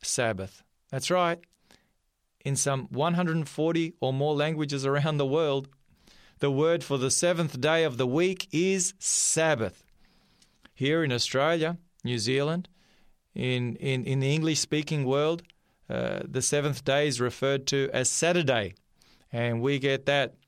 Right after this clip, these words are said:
from the, the pagan Romans who named their days of the week from the various planets. And Saturday is based on Saturn's day. But not so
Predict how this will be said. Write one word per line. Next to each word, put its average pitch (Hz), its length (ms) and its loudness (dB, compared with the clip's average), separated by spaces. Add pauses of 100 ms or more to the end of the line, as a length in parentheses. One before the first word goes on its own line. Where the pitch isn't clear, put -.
(160)
from 123 500 0
the, 117 460 0
the 120 120 -4
pagan 170 440 2
Romans 156 540 0 (420)
who 131 180 0
named 139 440 0
their 135 220 2
days 139 360 0
of 110 120 -4
the 123 80 2
week 123 440 -2 (320)
from 123 800 0
the 117 240 -4
various 131 460 0
planets. 135 580 -4
And 113 480 -6
Saturday 143 480 2
is 117 80 0
based 135 340 0
on 120 160 0
Saturn's 117 640 0
day. 104 300 -6 (540)
But 143 340 0 (100)
not 165 240 0
so 160 440 2